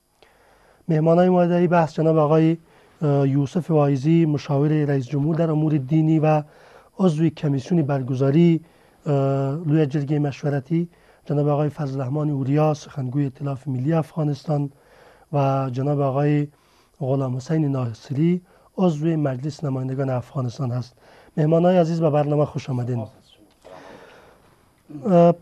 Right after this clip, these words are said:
بحث با، اه، آقای واعظی شروع می‌کنیم. جناب آقای واعظی،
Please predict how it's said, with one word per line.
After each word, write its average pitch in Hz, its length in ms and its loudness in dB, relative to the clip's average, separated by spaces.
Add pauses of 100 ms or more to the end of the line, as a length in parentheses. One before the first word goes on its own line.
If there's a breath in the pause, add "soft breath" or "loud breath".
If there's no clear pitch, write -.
(300)
بحث 220 300 6
با، 170 420 6
اه، 151 840 0 (400)
آقای 175 520 6 (280)
واعظی 151 340 4
شروع 151 220 0
می‌کنیم. 147 240 2
جناب 190 200 2
آقای 190 220 6
واعظی، 143 560 2